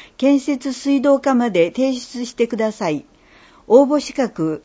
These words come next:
入居対象者は以下の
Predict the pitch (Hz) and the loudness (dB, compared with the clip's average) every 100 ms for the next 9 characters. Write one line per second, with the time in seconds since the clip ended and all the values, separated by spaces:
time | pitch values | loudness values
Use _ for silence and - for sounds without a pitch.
0 | _ 226 269 262 294 285 294 294 302 285 | _ 2 4 4 0 0 0 0 0 -4
1 | 247 214 170 156 156 - _ - 254 262 | -2 -6 -4 -4 -4 -10 _ -6 -2 0
2 | 202 160 | 0 -2